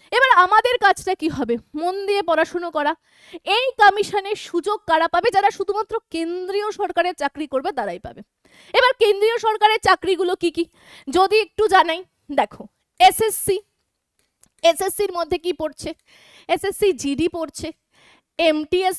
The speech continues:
পড়ছে, স্টেনোগ্রাফার পড়ছে, সিএইচএসএল পড়ছে, সিজিএল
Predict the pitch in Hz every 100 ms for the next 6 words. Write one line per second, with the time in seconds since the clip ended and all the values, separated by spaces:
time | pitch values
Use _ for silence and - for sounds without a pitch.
0 | - 330 294 - 330 - _ _ _ -
1 | - - - 370 359 415 427 381 381 359
2 | 359 349 330 311 - 330 - _ _ _
3 | - - - - 381 392 403 403 381 359
4 | 370 381 349 330 - - 330 - _ _
5 | _ _ - - 415 392 403 427 427